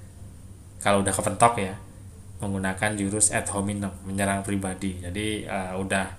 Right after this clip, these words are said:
semakin jauh, semakin turun ngomongin hal yang tidak berhubungan, ujung-ujungnya menyerang pribadi. Jadi ya sebetulnya itu buang-buang waktu, tapi ya, ya saya punya tagar yang namanya "Ya gitu deh", hashtag ya gitu deh. Nah, memang di media sosial itu sekarang sudah jadi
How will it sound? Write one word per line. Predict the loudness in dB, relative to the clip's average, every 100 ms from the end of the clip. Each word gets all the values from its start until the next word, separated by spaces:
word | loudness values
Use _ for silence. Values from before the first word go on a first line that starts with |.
| -14 -10
semakin | -4 0 0 0 -2
jauh, | 2 4 4
semakin | 0 -4 -2 -4
turun | -2 -2 -2 -6 -10 -16 -12 -4
ngomongin | -2 -2 -2 -2
hal | -2 0
yang | 0 -2
tidak | -4 -4
berhubungan, | -2 0 2 6 6 6 4
ujung-ujungnya | 0 0 0 -2 -2 -2 -2 -6 -12 -14 -14 -14 -14 -4
menyerang | 2 6 6
pribadi. | 4 0 0 -2 -2 -6 -4
Jadi | -4 0
ya | 0 0
sebetulnya | -4 -4 -2 -2
itu | -2 -2 -4
buang-buang | -2 -2 0 0 -2
waktu, | -4 -4
tapi | -2 -2 0
ya, | 0 -2 -8 -12 -14 -14 -14 -4
ya | -2 0 -2 -2
saya | 0 0
punya | 2 0
tagar | 4 4 6 4
yang | 4
namanya | 0 0 2
"Ya | 4 4
gitu | 4 4
deh", | 6 6
hashtag | 4 2 2 2
ya | -2
gitu | -2 -2 0
deh. | 0
Nah, | -2
memang | -6 -4 -4 -6 -12 -12 -12 -14 -4
di | 0
media | 2 0
sosial | 0 0 2 0
itu | 2 4 4 2 -4
sekarang | -2 0 0 0
sudah | 0 -2
jadi | -2 -4 -2 -2 -2 -4